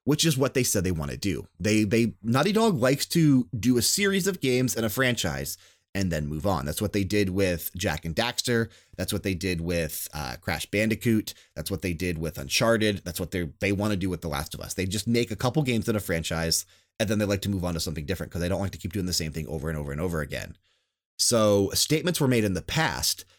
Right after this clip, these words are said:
that if Uncharted were to continue after Uncharted Four and Uncharted The Lost Legacy, it would be handled by another studio,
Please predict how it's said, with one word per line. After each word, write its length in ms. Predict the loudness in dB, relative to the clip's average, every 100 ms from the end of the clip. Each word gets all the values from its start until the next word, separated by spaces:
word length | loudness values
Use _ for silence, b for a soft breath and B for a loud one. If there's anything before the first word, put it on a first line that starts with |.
| _
that 120 | 0
if 160 | 2 2
Uncharted 460 | 0 2 2 2 2
were 120 | 2
to 80 | 0
continue 640 | -2 -2 0 2 4 2
after 300 | 0 -2 -2
Uncharted 380 | -2 0 -2 -2
Four 220 | -2 0
and 140 | 0
Uncharted 320 | -2 -2 -2 -2
The 60 |
Lost 280 | -2 -2 0
Legacy, 540 | 0 0 -2 -4 -8 -12 _ _ _
it 100 | 0
would 120 | 2
be 100 | 4
handled 520 | 4 4 2 0 -2 -4
by 120 | -2
another 300 | 0 -2 -4
studio, 500 | -2 0 0 -2 -8